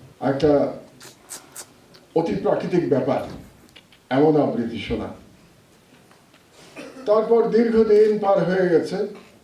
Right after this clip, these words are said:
আরো অনেকের কণ্ঠে আমি বিদ্রোহী আবৃত্তি শুনেছি। আমি নিজেও একসময় আবৃত্তি করতাম,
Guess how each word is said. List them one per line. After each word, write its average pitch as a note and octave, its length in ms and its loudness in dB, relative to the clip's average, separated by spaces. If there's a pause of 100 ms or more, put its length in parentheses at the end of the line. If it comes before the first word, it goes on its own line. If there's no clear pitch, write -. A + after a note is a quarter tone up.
(360)
আরো F#3 240 2
অনেকের F#3+ 400 -2
কণ্ঠে E3 680 -2 (1160)
আমি C3 180 0
বিদ্রোহী D3 800 4
আবৃত্তি C3+ 680 2 (120)
শুনেছি। F#3 600 -2 (800)
আমি D#3+ 300 -2
নিজেও F#3 260 2
একসময় E3 500 0
আবৃত্তি C#3 320 0
করতাম, C#3+ 520 -4